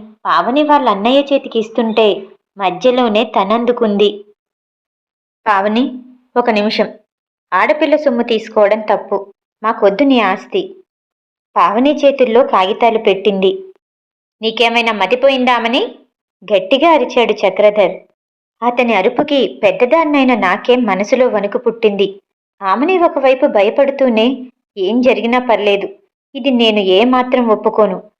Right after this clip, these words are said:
అని అతడి వైపు చూస్తూ చెప్పింది. "పావని, మేము నీ ఆస్తి తీసుకుంటాం, కానీ అలా చెయ్యాలంటే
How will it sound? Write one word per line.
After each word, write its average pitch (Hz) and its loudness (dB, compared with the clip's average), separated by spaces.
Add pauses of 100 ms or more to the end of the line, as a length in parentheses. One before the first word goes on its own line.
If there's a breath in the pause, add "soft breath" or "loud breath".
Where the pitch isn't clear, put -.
(220)
అని 277 2
అతడి 226 0
వైపు 208 0
చూస్తూ 254 2
చెప్పింది. 214 -2 (800)
"పావని, 208 0 (500)
మేము 233 2
నీ 240 2
ఆస్తి 208 -2
తీసుకుంటాం, 214 -2 (600)
కానీ 233 0
అలా 285 2
చెయ్యాలంటే 226 0